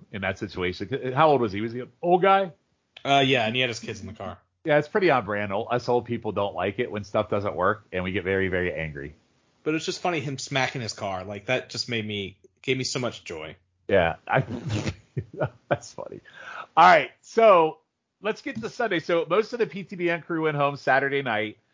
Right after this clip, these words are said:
Speaker 1: So the only ones that were remaining were me, you, Jambalaya Jake, and my buddy Keith. And so
Speaker 2: Uh, well,
Speaker 1: what?
Speaker 2: we got brunch Sunday morning with
Speaker 1: Oh,
Speaker 2: Logan.
Speaker 1: oh, fuck. How did I forget? I'm so sorry. So we were gonna go to Starcast again,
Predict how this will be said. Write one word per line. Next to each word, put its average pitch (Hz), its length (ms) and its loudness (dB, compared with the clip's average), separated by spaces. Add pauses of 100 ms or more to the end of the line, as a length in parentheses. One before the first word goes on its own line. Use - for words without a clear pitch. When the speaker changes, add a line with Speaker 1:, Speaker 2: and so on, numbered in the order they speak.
(420)
Speaker 1:
So 135 580 2
the 127 140 0
only 202 160 4
ones 190 240 0
that 180 160 4
were 165 120 2
remaining 127 460 -4
were 113 160 -8
me, 120 520 -6 (120)
you, 101 460 -2 (400)
Jambalaya 131 580 4
Jake, 120 340 -2
and 101 120 -8
my 104 240 0
buddy 104 260 -2
Keith. 85 320 -10 (460)
And 135 160 2
so 175 180 4
Speaker 2:
Uh, 156 40 8 (500)
well, 156 140 4
Speaker 1:
what? - 40 4
Speaker 2:
we 156 60 2
got 147 240 2
brunch 185 460 0 (200)
Sunday 135 300 -4
morning 135 340 -2
with 113 100 2
Speaker 1:
Oh, 302 360 12
Speaker 2:
Logan. 95 280 2 (140)
Speaker 1:
oh, 240 300 4
fuck. 240 400 -4
How 226 100 -4
did 240 80 -6
I 226 80 -2
forget? 202 380 -6
I'm 180 160 -6
so 190 160 -6
sorry. 156 320 0
So 147 340 0 (760)
we 220 120 6
were 247 80 0
gonna 240 160 4
go 226 120 2
to 202 60 4
Starcast 185 680 2
again, 135 520 -4